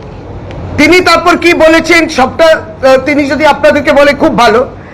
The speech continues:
তিনি সাবজুডিসের কথা বলছেন, আবার মামলাটা ন তারিখে উঠবে, কিন্তু কোন খাতে আপনি মাইক্রো অবজার্ভার এই বিষয়টা আগে গোড়া ঢুকিয়েছেন, সেই জাস্টিফিকেশন তারা দিতে পারছে না। সুতরাং গুরুত্বপূর্ণ বিষয়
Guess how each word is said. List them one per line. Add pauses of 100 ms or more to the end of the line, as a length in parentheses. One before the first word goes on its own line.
(420)
তিনি
সাবজুডিসের
কথা
বলছেন, (300)
আবার
মামলাটা
ন
তারিখে
উঠবে, (300)
কিন্তু
কোন (120)
খাতে
আপনি
মাইক্রো
অবজার্ভার (320)
এই
বিষয়টা
আগে
গোড়া (360)
ঢুকিয়েছেন, (320)
সেই
জাস্টিফিকেশন
তারা
দিতে
পারছে
না। (320)
সুতরাং
গুরুত্বপূর্ণ
বিষয়